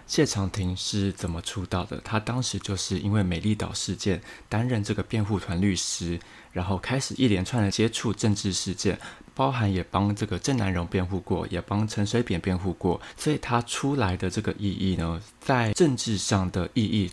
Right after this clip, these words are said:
大于他实质上的意义哦。在这个盖台事件之前呢，这个庄天光可以说是一方之霸咯。他是在高雄做了自己的地下电台，做了自己的地下电视台。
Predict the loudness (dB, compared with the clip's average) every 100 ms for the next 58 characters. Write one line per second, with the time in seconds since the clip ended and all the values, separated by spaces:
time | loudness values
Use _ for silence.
0 | 0 0 2 0 -2 -2 -2 -4 -4 -2
1 | 2 4 2 0 -2 -2 -2 -6 -12 -20
2 | -4 0 0 0 -2 -2 2 0 2 0
3 | -2 -2 -2 2 0 0 -4 -2 0 0
4 | 0 -2 -4 -4 -2 -2 0 -2 -2 0
5 | 2 2 0 -8 -20 -14 -2 0 0 -2
6 | -2 -2 0 -2 0 0 0 -4 0 0
7 | 0 -4 -10 -14 -20 -14 -4 -2 -2 -4
8 | 0 2 4 2 2 0 0 0 0 0
9 | 0 2 2 0 -4 -4 -4 -2 -2 2
10 | 2 2 2 4 2 2 -2 -2 0 0
11 | -2 -6 -6 -8 -4 -4 0 0 0 2
12 | 2 0 -2 -2 -2 -2